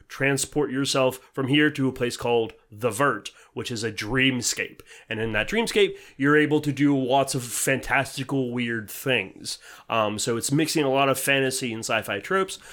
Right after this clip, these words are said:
I thought it was pretty interesting, so head on over to look up, uh, Raven Desk Games, and, uh, and I'll make sure to put a link in the show notes.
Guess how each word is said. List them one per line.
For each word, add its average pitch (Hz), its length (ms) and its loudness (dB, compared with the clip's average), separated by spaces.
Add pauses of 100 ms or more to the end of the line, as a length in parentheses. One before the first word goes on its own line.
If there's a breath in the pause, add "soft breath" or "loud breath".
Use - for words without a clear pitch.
(120)
I 123 80 -2
thought 127 140 0
it 107 60 -2
was 101 80 -8
pretty 123 240 -2
interesting, 143 400 -2
so 117 180 -4
head 135 160 0
on 139 160 2
over 139 300 2
to 127 240 -2
look 135 220 0
up, 131 180 0
uh, 120 180 4 (240 loud breath)
Raven 135 300 4
Desk 127 180 2
Games, 165 380 2 (260 loud breath)
and, 139 240 2
uh, 170 300 0
and 127 120 4
I'll 135 160 4
make 131 180 0
sure 139 100 -2
to - 40 -4
put 139 140 2
a 131 60 4
link 135 180 0
in 151 80 0
the 156 60 0
show 120 160 -2
notes. - 420 -6